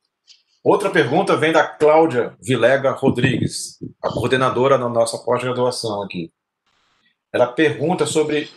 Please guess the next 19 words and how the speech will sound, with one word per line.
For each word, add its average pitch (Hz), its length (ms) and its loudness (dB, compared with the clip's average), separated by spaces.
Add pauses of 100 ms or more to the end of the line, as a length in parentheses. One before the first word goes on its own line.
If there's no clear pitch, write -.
qual 196 240 4
seria 175 340 2
a - 60 -4
quantidade 156 580 2
de 139 100 -6
massa 147 380 0
integrada 127 680 2 (960)
que 165 100 2
o 165 60 4
Sol 156 540 2 (160)
pode 160 560 4
ter 160 220 2
perdido 127 720 -2
por 160 240 0
vento 160 420 2
em 156 60 -2
suas 160 340 0
fases 139 720 0
iniciais. 135 640 0